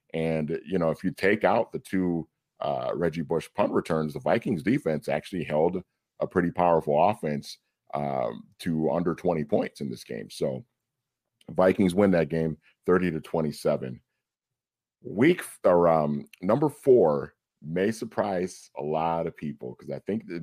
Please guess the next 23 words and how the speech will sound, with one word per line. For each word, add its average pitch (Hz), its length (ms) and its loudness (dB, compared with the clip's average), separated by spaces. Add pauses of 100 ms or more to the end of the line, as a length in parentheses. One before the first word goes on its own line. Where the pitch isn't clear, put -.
(100)
might 98 280 -4
be 131 120 -2
a 113 60 0
game 90 500 -2
that, 76 320 -2 (840)
uh, 52 420 -6 (800)
people 131 300 6
will 107 140 4
remember 95 440 4
when 101 140 4
I 87 100 4
mention 101 420 0
it, - 220 -4 (480)
but 92 140 4
I 87 100 4
guarantee 101 500 2
you 101 100 4
nobody 90 420 2
has 82 180 -2
thought 82 200 4
about 71 240 0
this 71 180 -8
game 67 440 -8